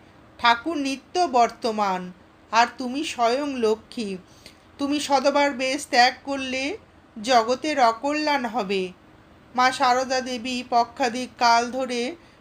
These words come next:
বৃন্দাবন পরিক্রমা করেন। বৃন্দাবনবাসের শেষ দিকে তিনি হরিদ্বার ঘুরে এসেছিলেন। তার সঙ্গে ছিলেন যোগীন মহারাজ, গোলাপ মা ও লক্ষ্মী দেবী। ট্রেনে আকস্মিকভাবে যোগীন মহারাজ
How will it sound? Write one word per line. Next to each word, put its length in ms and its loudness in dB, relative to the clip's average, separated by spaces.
বৃন্দাবন 680 0
পরিক্রমা 680 -2
করেন। 520 -4
বৃন্দাবনবাসের 1040 0
শেষ 340 -6
দিকে 300 -4
তিনি 260 -8
হরিদ্বার 600 -2
ঘুরে 340 -2
এসেছিলেন। 720 -4
তার 180 6
সঙ্গে 480 -4
ছিলেন 500 -6
যোগীন 420 -2
মহারাজ, 640 2
গোলাপ 460 2
মা 260 2
ও 180 0
লক্ষ্মী 460 -2
দেবী। 420 -4
ট্রেনে 300 2
আকস্মিকভাবে 1040 0
যোগীন 440 -4
মহারাজ 680 2